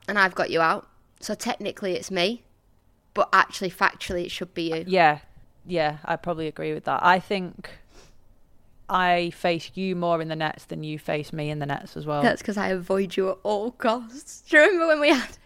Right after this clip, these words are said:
Speaker 2: Exactly.
Speaker 1: remember when we had Leah Tahuhu, um, as an overseas, and every time I went to bat, she went in the other net? <laughs> Who is your guilty pleasure of world cricket?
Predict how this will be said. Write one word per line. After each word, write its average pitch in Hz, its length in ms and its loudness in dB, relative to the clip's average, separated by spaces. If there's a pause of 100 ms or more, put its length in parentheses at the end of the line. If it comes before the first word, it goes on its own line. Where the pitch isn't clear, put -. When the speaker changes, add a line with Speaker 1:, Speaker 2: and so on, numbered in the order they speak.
(560)
Speaker 2:
Exactly. 180 260 -2 (120)
Speaker 1:
remember 349 120 4
when 339 80 6
we 330 60 6
had 302 120 2
Leah 285 260 6
Tahuhu, 277 800 2 (360)
um, 196 340 4 (100)
as 202 140 0
an 196 100 -4
overseas, 196 600 -2
and 180 160 -4
every 202 240 0
time 202 280 -2
I 196 60 -2
went 190 200 -2
to - 60 -14
bat, 208 280 -2
she - 140 -8
went 226 140 2
in 285 80 -2
the 294 100 0
other 302 180 4
net? 349 340 0 (1700)
<laughs> 208 720 2 (1500)
Who 320 280 2
is 302 220 2
your 262 140 4
guilty 240 420 0
pleasure 214 420 0
of 190 200 0
world 185 360 0 (200)
cricket? - 520 -6